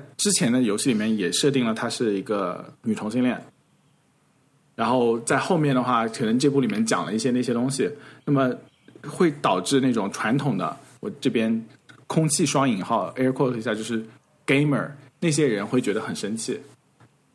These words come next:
因为那些人觉得这个游戏里面的这个女性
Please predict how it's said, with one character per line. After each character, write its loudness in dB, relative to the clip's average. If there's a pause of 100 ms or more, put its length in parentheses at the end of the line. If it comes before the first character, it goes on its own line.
因 0
为 4
那 2
些 2
人 2
觉 2
得 -4 (200)
这 2
个 -2
游 0
戏 -2
里 2
面 -6
的 -6
这 -4
个 -2
女 0
性 -4